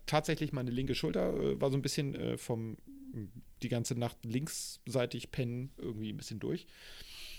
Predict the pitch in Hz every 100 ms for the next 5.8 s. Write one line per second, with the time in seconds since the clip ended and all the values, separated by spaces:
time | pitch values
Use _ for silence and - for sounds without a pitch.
0 | - - - - 147 135 131 - - 120
1 | 117 117 - 135 151 147 131 - 160 -
2 | - - 139 117 127 - 123 - 151 104
3 | 117 - - - 117 104 123 101 113 107
4 | 107 - - 104 92 - - - - 175
5 | 196 160 147 143 120 110 - -